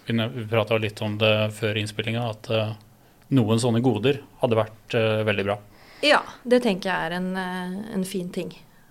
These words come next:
Speaker 2: Og det må jo være mange bedrifter og virksomheter der ute som, som, som synes at, eh,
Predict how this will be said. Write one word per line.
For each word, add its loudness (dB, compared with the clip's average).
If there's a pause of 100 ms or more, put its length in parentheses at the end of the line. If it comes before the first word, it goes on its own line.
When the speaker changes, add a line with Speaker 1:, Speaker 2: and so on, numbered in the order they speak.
Speaker 2:
Og -6
det 4
må 2
jo 0
være 0
mange -2
bedrifter -6
og -8 (260)
virksomheter -2
der 0
ute -6
som, -6
som, -2
som 0
synes -4
at, -8
eh, -6